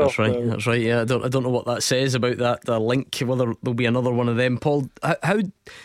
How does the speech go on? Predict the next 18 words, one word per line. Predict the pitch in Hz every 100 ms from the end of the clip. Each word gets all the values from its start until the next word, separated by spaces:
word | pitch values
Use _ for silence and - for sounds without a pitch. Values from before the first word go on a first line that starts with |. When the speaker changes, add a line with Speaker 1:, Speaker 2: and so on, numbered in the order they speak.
| - _
Speaker 1:
it's | - 147
a |
pretty | 156 - 214
small | - 185 165
sample | 131 135 151
size, | - 127 104
right? | 117
It's | -
twenty-one | - 160 156 147 127 123
games, | 113 113 107 98 - - _ _
and | - 117
I |
think, | 131 151
as | 123
everyone | 131 120 117
knows, | 113 120 117
it |
started | 120 131 120 - 104